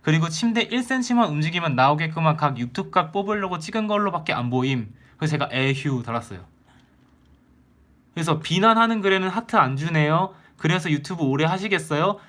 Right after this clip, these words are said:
본인이 고슴도치였으면 좋다고 영상 올리는 주인 보고 스트레스 받아 죽으셨을 것 같은데." 비난하는 글에 제가 하트를 달아줄 의무가 있나요? 예? 아니, 제가 좋은 글에 하트를 달아주고 제가 좋은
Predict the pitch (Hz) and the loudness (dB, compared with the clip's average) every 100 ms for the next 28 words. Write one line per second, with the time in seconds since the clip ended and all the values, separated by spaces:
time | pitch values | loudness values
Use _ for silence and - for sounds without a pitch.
0 | _ - 156 190 185 151 160 202 202 202 | _ 0 2 2 2 0 0 0 -2 0
1 | 185 196 180 156 147 180 170 143 139 156 | -2 -2 -4 -4 -2 0 0 0 0 -2
2 | 170 135 151 160 156 147 151 156 151 156 | -2 0 2 2 0 -2 -2 -2 -4 -2
3 | 220 220 165 151 147 139 147 160 160 127 | -2 -2 0 0 -2 -4 -6 -6 -4 -4
4 | 120 135 123 - - - - _ _ - | -2 -4 -4 -6 -20 -20 -20 _ _ -4
5 | - 226 262 262 233 202 156 160 156 240 | 2 4 6 4 2 2 0 0 0 0
6 | - 240 202 143 143 135 131 170 208 214 | 0 0 0 0 0 0 0 0 2 0
7 | 165 110 104 113 190 - _ _ _ _ | -2 -2 -4 -4 -6 -8 _ _ _ _
8 | _ _ _ 127 190 - _ _ _ - | _ _ _ -6 -6 -8 _ _ _ -20
9 | _ _ _ _ _ _ - 151 151 160 | _ _ _ _ _ _ 0 2 2 4
10 | 165 170 170 113 101 - - _ - 190 | 8 8 8 4 -2 -16 -20 _ 0 4
11 | 247 254 - 165 170 214 - 226 175 147 | 6 4 2 2 2 0 0 0 2 2
12 | 147 143 139 147 151 135 - 170 196 214 | 0 -2 -4 2 4 2 -2 -2 0 0
13 | 208 170 | -2 -4